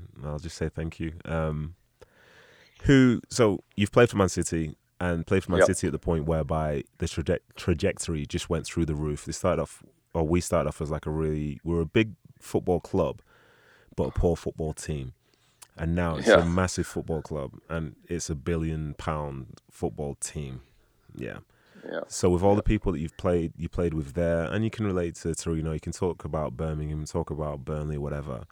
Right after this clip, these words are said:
Speaker 1: Who are the three best players that you've played with?
Speaker 2: Wow.
Speaker 1: You feel free to drop
Speaker 2: Um,
Speaker 1: any names you want. You can just, you can just soundboard say names, and you might, you don't have to stick with them, but just, like,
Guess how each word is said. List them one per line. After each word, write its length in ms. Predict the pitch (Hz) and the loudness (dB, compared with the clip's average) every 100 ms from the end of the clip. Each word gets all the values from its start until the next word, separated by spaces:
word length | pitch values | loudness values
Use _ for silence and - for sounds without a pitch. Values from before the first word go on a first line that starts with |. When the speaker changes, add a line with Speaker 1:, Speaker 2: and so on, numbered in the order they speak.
| _ - - - _ - | _ -20 -20 -20 _ 2
Speaker 1:
Who 260 | 117 117 107 | 6 8 8
are 80 | 104 | 6
the 120 | 92 | 2
three 840 | - - 98 98 95 92 87 82 - _ _ _ _ - | -2 -6 0 2 4 2 0 -4 -10 _ _ _ _ 2
best 420 | 101 - - - | 2 2 -8 -10
players 580 | - 87 73 60 - - _ | 0 2 2 -4 -12 -18 _
that 120 | - | -12
you've 240 | 64 78 - | -8 -8 -6
played 240 | 82 73 | -6 -6
with? 340 | 76 76 73 _ _ _ _ _ _ _ _ _ _ - - - - - - - - - - - - _ - | -6 -8 -10 _ _ _ _ _ _ _ _ _ _ -20 -20 -20 -18 -18 -16 -16 -16 -16 -16 -18 -20 _ -12
Speaker 2:
Wow. 280 | 101 90 90 - - - - - _ _ _ _ _ _ _ _ _ - | -6 -4 -6 -8 -14 -18 -20 -20 _ _ _ _ _ _ _ _ _ -12
Speaker 1:
You 60 | 90 | 4
feel 140 | 107 | 8
free 180 | 95 87 | 10 10
to 160 | 85 95 | 10 8
drop 180 | 95 95 | 8 8
Speaker 2:
Um, 60 | |
Speaker 1:
any 140 | 92 87 | 6 6
names 300 | 85 85 80 | 4 4 2
you 80 | |
want. 280 | 80 82 - | 2 0 -2
You 80 | 85 | -4
can 120 | 87 | 0
just, 280 | 90 - - - | 0 -2 -6 -6
you 100 | 85 | -2
can 120 | 90 | 0
just 200 | 87 - | 0 2
soundboard 460 | 85 85 78 80 - | 2 2 2 0 0
say 240 | - 80 | -2 -2
names, 340 | 78 76 76 | 0 -2 -4
and 100 | - | -4
you 60 | 78 | -4
might, 200 | 78 - | -4 -4
you 100 | 82 | -4
don't 100 | 87 | -4
have 80 | 76 | -6
to 100 | - | -10
stick 240 | - 76 | -8 -4
with 120 | 78 | -4
them, 200 | 69 71 73 | -4 -8 -8
but 100 | 71 | -8
just, 220 | 78 - | -8 -8
like, 180 | 73 | -10